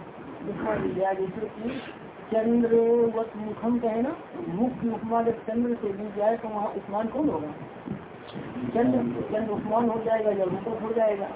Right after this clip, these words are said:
तो यहाँ पर संसार की उपमा दी गई है वृक्ष से, तो वृक्ष क्या हो गया? उपमान या रूपक, उपमान या रूपक। तो संसार की का निरूपण किया गया है, संसार की उपमा दी गई है वृक्ष से।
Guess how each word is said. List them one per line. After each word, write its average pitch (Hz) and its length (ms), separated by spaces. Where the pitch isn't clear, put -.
तो 202 100
यहाँ 196 360
पर 226 340
संसार 208 840
की 226 240
उपमा 220 320
दी 214 180
गई 226 160
है 214 120
वृक्ष 233 380
से, 151 140
तो 185 60
वृक्ष 208 400
क्या 247 140
हो 233 100
गया? 180 200
उपमान 190 460
या 226 120
रूपक, 170 560
उपमान 202 400
या 349 180
रूपक। 180 680
तो 170 80
संसार 196 640
की 208 420
का 196 400
निरूपण 190 420
किया 185 300
गया 180 280
है, 190 140
संसार 175 420
की 175 160
उपमा 180 300
दी 175 180
गई 175 140
है 196 180
वृक्ष 160 360
से। 113 100